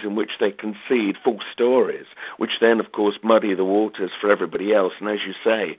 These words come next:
it brings everything down by association. Knowing for sure which are the bad stories and which are not, of course, comes down to where you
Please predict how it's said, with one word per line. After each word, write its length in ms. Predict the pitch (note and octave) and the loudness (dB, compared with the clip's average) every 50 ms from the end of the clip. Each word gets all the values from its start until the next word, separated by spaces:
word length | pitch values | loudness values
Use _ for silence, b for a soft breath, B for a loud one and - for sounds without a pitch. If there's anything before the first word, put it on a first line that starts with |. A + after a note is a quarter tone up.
| B B B B B B B | B B B B B B B
it 180 | A2 - - | -2 -2 0
brings 420 | - A2+ A2+ G#2+ G2+ G2 G2 F#2+ F#2+ - - - | 4 4 4 4 4 2 -2 -4 -6 -8 -6 -4
everything 440 | G#2+ A2+ - G#2 G2+ - G#2 G2+ F#2 | -4 -2 -2 -4 -6 -4 -6 -2 2
down 280 | G2 G2+ G2 F#2+ F#2 F#2 | 2 2 4 2 0 0
by 280 | - G2+ G2+ G2 F#2+ | 0 2 2 2 2
association. 920 | F#2+ F#2+ - - G2+ G2 - - F2+ F#2+ A2 A2+ A#2 A2+ G#2+ - F2 D#2+ D#2+ B B B B B B B B B | 0 0 0 0 0 0 -2 -2 0 2 2 2 2 0 -2 -6 -10 -12 -16 B B B B B B B B B
Knowing 600 | D3 D3+ D3+ E3 F#3 G3 F#3 D#3+ C#3+ C#3 C3+ C3 - | 4 8 8 10 10 10 8 8 6 4 4 2 0
for 100 | - C#3 - - | -4 -4 -2 2
sure 480 | - D3+ C#3 C3 B2+ B2 A#2 A#2 A2 F2+ | 6 8 8 10 10 8 8 6 6 4
which 280 | G#2 A2 B2+ C#3+ - - - | 2 4 4 4 4 2 -4
are 60 | B2+ | -4
the 60 | A2 | 0
bad 240 | - C3 B2+ C3+ C3 - - | 4 6 8 8 8 6 2
stories 360 | - A2 A2 G#2+ G#2 G#2 G2+ G2 | 2 6 6 8 8 6 6 4
and 120 | A2 G#2+ | 0 -2
which 180 | A2 G#2+ - - - | -2 -2 -2 -4 -6
are 60 | G2+ | -2
not, 380 | G#2 A2+ B2 A2+ F#2+ F#2+ - - | 2 4 6 6 6 4 0 -4
of 60 | F#2+ - - - | -6 -10 -8 -6
course, 300 | - F2 F2 E2+ E2+ - - - _ _ - - - | -4 -4 -4 -4 -8 -10 -14 -20 _ _ -12 -10 -6
comes 240 | C#3 C#3 C#3 C#3 C3 - - | -4 -4 -4 -4 -4 -4 -2
down 300 | C3+ B2 B2 B2 A#2+ A2 | -2 0 0 0 -2 -2
to 100 | - A2 | -4 -4
where 360 | G#2 G#2 G2 G#2 A2+ A#2+ A#2+ | -4 -4 -2 0 0 0 0
you 120 | A2+ G#2 | 0 -2